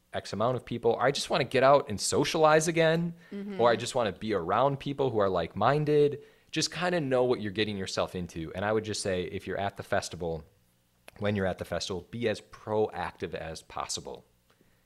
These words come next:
Speaker 1: Talking to people, going out. You can
Speaker 2: Mm-hmm.
Speaker 1: sit in your hotel room anywhere. Go out and fucking do something. You can write when you get home.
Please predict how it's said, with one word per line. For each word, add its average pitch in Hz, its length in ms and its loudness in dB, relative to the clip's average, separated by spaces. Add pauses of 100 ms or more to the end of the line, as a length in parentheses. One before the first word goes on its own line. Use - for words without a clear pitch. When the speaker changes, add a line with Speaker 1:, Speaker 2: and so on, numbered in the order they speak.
(800)
Speaker 1:
Talking 98 320 0
to 85 80 -6
people, 80 440 -12 (460)
going 98 300 -2
out. 80 280 -4 (360)
You 190 120 -10
can 104 120 -8
Speaker 2:
Mm-hmm. 90 80 -4
Speaker 1:
sit 117 160 -2
in 104 40 -10
your 101 120 -4
hotel 95 400 -4
room 82 400 -8 (180)
anywhere. 73 640 -8 (720)
Go 95 200 0
out 80 200 -2
and 76 100 -18
fucking 76 300 -8
do 71 160 -12
something. - 500 -10 (640)
You 110 140 -4
can 104 320 -6 (960)
write 110 420 0
when 98 160 -4
you 90 80 -8
get - 160 -6
home. 82 460 -6